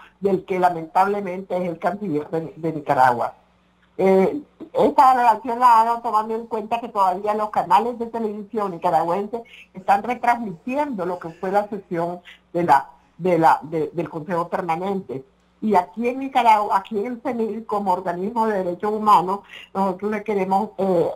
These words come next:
aprovechar su pregunta para manifestar nuestra satisfacción, nuestra esperanza y la expectativa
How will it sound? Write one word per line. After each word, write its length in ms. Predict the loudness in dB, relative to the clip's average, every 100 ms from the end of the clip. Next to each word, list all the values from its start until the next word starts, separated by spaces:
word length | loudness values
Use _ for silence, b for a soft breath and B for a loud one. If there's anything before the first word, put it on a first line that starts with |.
| -2
aprovechar 520 | 0 0 0 -2 -2
su 80 | -2
pregunta 520 | 2 2 2 0 2
para 200 | 4 2
manifestar 800 | 2 -2 -6 -10 -4 4 4 2 -6 B B _
nuestra 600 | -4 0 0 -2 0 0 -2 _ _
satisfacción, 1000 | -4 -2 -2 -2 -2 -4 0 2 2 -2 B B _
nuestra 640 | -2 0 0 -4 0 0 0
esperanza 840 | -8 -6 -2 4 4 4 0 -2
y 120 | -2 0
la 160 | 0
expectativa 960 | 0 -8 -8 -6 -6 -6 -4 2 2 2